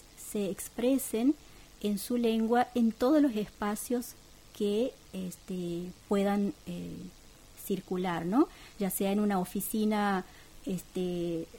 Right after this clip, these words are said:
de la facultad, en una, aquí mismo en la, en la radio, en,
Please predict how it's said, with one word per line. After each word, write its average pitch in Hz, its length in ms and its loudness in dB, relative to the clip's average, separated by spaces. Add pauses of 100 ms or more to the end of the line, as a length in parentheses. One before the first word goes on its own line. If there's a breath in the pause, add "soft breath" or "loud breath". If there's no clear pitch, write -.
(280)
de 196 100 2
la 214 100 4
facultad, 254 760 4
en 233 80 4
una, 202 260 0
aquí 214 460 2
mismo 202 320 2
en 190 160 0
la, 175 280 -2
en 196 160 0
la 190 100 -2
radio, 233 880 6
en, 180 340 -2